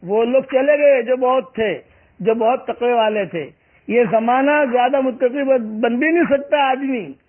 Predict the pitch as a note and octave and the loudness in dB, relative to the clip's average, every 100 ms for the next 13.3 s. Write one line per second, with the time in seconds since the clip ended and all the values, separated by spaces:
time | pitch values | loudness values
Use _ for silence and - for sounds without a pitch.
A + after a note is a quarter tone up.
0 | _ _ A3 A3+ A3+ C4+ A3+ C#4 C#4 C#4+ | _ _ -2 0 0 -2 0 0 0 2
1 | C#4 D4 C4 B3+ C4 C4 - A#3+ C4 C#4+ | 2 2 0 -2 -2 -4 -2 -4 -2 0
2 | C4 B3+ G#3+ A#3 A#3+ C4 A3 D#3+ - _ | 2 0 -2 -4 -2 -2 0 -2 -8 _
3 | _ G#3+ A#3+ C#4 D4 C#4+ C#4 C#4 B3+ E3+ | _ -2 0 2 2 2 2 2 -2 0
4 | F3 G#3 D4 G#3 C3+ - _ _ _ - | -4 0 0 0 -4 -12 _ _ _ -6
5 | G#3+ D4+ D#4 F#4+ D4+ E3+ - G3+ - B3 | 0 0 2 0 0 -2 -4 -8 -4 0
6 | A#3 A#3 D4 C#4+ - B3+ A3 A#3 B3+ D#4 | 0 2 2 2 0 -2 0 -2 0 -2
7 | A3+ - F3+ C3+ - - A4+ E4+ F4 F4+ | -4 -8 -14 -18 -10 0 2 4 2 2
8 | G4 F#4+ - _ _ _ - C#4 D#4+ F4 | 0 -2 -8 _ _ _ -2 0 0 -2
9 | D#4+ D#4+ D4+ D#4+ E4 D#4+ D#4+ D4+ D4+ D#4 | 0 0 -2 -4 -6 -2 0 2 0 -2
10 | E4 E4 F4 A#3+ F#3 F3+ G#3+ B3+ D#4 E4+ | -6 -2 -2 -2 -4 -8 -8 -8 -4 -2
11 | C#4+ A3 G#3+ G#3 A3 C4 C4 F4 C#4+ A#3 | -2 -2 -6 -6 -4 -2 0 0 -2 -2
12 | G3 G3+ F#3 C4 D4+ E4+ D4 A3+ G#3 F#3+ | -2 -4 -2 0 2 2 0 -4 -6 -6
13 | - D4+ E4+ | -2 0 0